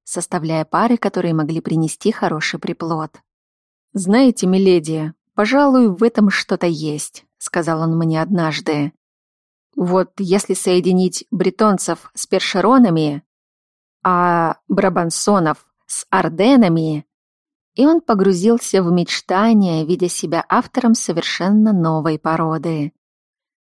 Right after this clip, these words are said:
Ломовые лошади позволили нам оставить на службе всех конюхов. А вот с частью домашней прислуги всё-таки пришлось расстаться. Я вынуждена была рассчитать двух лакеев и одного садовника.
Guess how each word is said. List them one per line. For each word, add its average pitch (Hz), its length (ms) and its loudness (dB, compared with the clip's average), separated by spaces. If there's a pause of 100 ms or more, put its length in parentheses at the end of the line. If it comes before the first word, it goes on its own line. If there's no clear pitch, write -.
(120)
Ломовые 254 520 4
лошади 262 460 2
позволили 180 600 2
нам 190 220 2
оставить 196 460 -2
на 170 120 0
службе 190 640 -2
всех - 340 -10
конюхов. 160 680 -6 (260)
А 202 120 0
вот 165 200 -2
с - 120 -10
частью - 380 -4
домашней 175 460 -4
прислуги 233 480 0
всё-таки 214 460 -2
пришлось 190 480 -4
расстаться. 151 840 -8 (580)
Я 302 160 4
вынуждена 208 560 4
была 175 220 0
рассчитать 170 640 -4
двух 170 340 -6
лакеев 233 600 0
и 196 40 -2
одного 156 360 -2
садовника. 160 960 -4